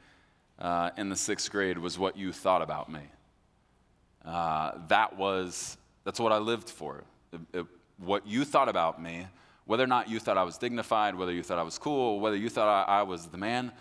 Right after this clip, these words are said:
that's what I lived for. And if any of you have ever tried that philosophy, you learn pretty quickly it's a miserable existence. And I wouldn't say that at now about to be forty-one years old that I've gone to the opposite <laughs> extreme where I just kinda walk around and go,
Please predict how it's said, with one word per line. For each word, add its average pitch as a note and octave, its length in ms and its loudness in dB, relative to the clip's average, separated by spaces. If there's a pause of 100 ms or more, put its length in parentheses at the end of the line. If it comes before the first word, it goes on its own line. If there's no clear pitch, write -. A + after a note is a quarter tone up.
(200)
that's A2 580 2 (100)
what G2+ 200 0
I G2 40 2
lived G2 280 0
for. E2 320 -4
And F#2 100 -2
if F#2 140 -8
any B2+ 120 -2
of B2 80 -4
you G#2+ 140 0
have G2 100 0
ever F#2+ 200 0
tried B2+ 580 2
that F#2 200 0
philosophy, F2 760 -2 (320)
you A2 160 0
learn A#2 260 0
pretty A2 220 -2
quickly G2+ 520 -2
it's A2+ 300 -2
a F#2+ 160 0
miserable F2 1300 -4
existence. D#2 840 -8 (1000)
And C3 100 6
I - 20 8
wouldn't G3+ 360 -2
say C#3 280 4
that B2 220 2 (320)
at A2 380 2
now A#2+ 240 2
about A2+ 220 4
to - 40 -14
be A2 80 -4
forty-one A2 420 0
years G2 220 -2
old A2 220 0
that G#2+ 100 4
I've G#2 120 2
gone B2 200 2
to - 80 -12
the G2+ 220 -6
opposite G#2+ 460 4
<laughs> D3 80 -2
extreme F#3+ 460 -2
where B2 140 2
I - 20 2
just A2+ 180 -2
kinda A#2+ 160 4
walk A#2+ 260 6
around A#2 260 2
and C3 100 -4
go, A#2 280 4